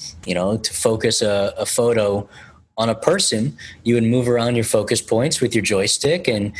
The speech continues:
you'd put a point over the person's face and take the picture. Well, now in these new computers, or these new cameras rather, they're basically computers. So it knows what a face is. It knows what an eyeball is,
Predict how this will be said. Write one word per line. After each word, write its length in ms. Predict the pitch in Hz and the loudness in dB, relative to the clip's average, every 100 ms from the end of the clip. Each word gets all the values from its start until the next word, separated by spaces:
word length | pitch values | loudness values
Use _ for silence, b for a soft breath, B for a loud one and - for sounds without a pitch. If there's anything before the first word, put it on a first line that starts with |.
| B B | B B
you'd 200 | 110 110 | -2 0
put 180 | - 110 | 0 0
a 40 | |
point 380 | 107 117 120 117 | 0 0 0 0
over 160 | 110 110 | 0 0
the 80 | |
person's 440 | 98 117 110 113 - | 0 0 0 -2 -2
face 320 | 101 117 - | 0 0 -2
and 100 | 104 | -2
take 200 | 110 110 | -2 -2
the 60 | - | 0
picture. 460 | 180 180 92 - - B B B - | 0 0 -4 -6 -16 B B B -4
Well, 120 | 107 | 0
now 260 | 110 123 127 | 2 2 2
in 80 | 113 | 2
these 500 | 113 107 - - - | 2 0 -2 -6 -4
new 160 | 117 120 | -2 -2
computers, 680 | - 107 127 143 113 107 127 | -2 -2 0 2 0 0 0
or 80 | |
these 200 | 120 117 | 0 2
new 240 | 120 117 107 - | 2 0 -2 -6
cameras 500 | - 143 247 190 107 | -2 0 2 2 0
rather, 460 | 104 92 92 113 135 B B B | 0 0 0 -2 -4 B B B
they're 80 | 139 | 0
basically 560 | 147 160 160 139 123 | 2 0 0 0 -2
computers. 540 | 113 98 95 117 85 - | 0 -4 0 0 0 -2
So 340 | 101 95 92 - B | 0 0 -2 -8 B
it 180 | 135 135 | -2 0
knows 420 | 123 123 127 110 | 0 2 2 0
what 300 | 107 104 107 | -2 0 0
a 20 | - | 0
face 400 | - 92 90 90 | 0 0 0 -2
is. 220 | 90 110 | -2 -2
It 120 | 107 | -2
knows 280 | 107 113 98 | 0 0 0
what 160 | 101 | 0
an 80 | 95 | 0
eyeball 560 | 95 95 92 90 87 87 | 0 0 0 0 0 0
is, 340 | 87 117 - | -2 -2 -4